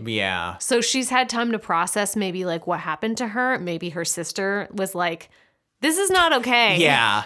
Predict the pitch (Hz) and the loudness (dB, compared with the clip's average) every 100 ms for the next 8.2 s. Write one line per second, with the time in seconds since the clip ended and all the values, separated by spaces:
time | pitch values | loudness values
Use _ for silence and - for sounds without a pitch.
0 | - 254 269 269 277 254 233 233 220 226 | -2 0 2 2 0 0 0 0 0 2
1 | 220 220 220 214 214 202 202 196 220 220 | 2 0 0 0 0 0 0 -2 -6 -4
2 | 196 175 190 175 190 185 180 175 175 180 | -4 -2 -4 -4 -2 0 0 -2 -4 -4
3 | 165 165 - 202 196 170 165 180 180 180 | -4 -6 -6 -2 0 0 0 0 -4 -8
4 | - 165 151 - 185 165 165 175 - 185 | -6 -6 -6 -4 -4 -4 -4 -4 -4 -2
5 | 190 - 190 - 214 247 269 - 113 92 | -4 -2 -4 -2 0 0 -2 -4 -2 -2
6 | 80 - 233 226 214 220 208 202 190 226 | -2 -2 0 0 0 -2 -2 -2 -2 -2
7 | 208 208 208 220 208 190 175 185 170 170 | -2 0 0 -2 -2 -6 -4 -4 -4 -6
8 | - | -12